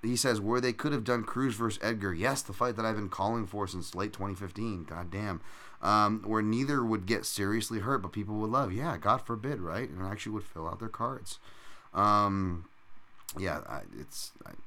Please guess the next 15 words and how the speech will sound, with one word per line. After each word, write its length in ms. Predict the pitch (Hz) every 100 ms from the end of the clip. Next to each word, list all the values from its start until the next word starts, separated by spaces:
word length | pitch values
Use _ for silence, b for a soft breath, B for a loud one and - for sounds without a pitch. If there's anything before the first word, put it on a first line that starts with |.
| - - - -
I 100 | 82
agree. 260 | 80 76 67
Rio 200 | 104 139
says 200 | 143 127
in 80 | -
Truesdale, 400 | 139 120 107 85
if 80 |
Patchy 420 | - 117 127 135 113
and 120 | 98
Stotts 460 | - 104 123 -
train 260 | - 120 127
in 100 | 120
the 60 | 110
same 360 | 123 117 110
gym, 420 | 95 131 135 120